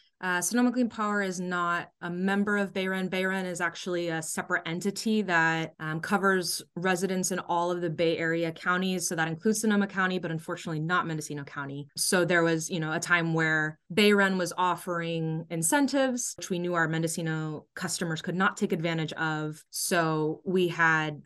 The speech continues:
offered the same incentive to our Mendocino customers as bayren did, but we actually found that a lot of the contractors locally, um, in Sonoma County were not participating in bayren. So those sort of phased out. But with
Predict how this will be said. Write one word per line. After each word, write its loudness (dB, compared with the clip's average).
offered 6
the 0
same -2
incentive -2
to -6
our 0
Mendocino -2
customers -6
as -4
bayren 2
did, -2
but -2
we 2
actually 0
found 2
that -2
a 4
lot 6
of 2
the 0
contractors -2
locally, 0
um, -6
in 6
Sonoma 4
County 6
were 2
not 0
participating 4
in 10
bayren. 2
So -2
those 2
sort 2
of 0
phased 4
out. -2
But 8
with 8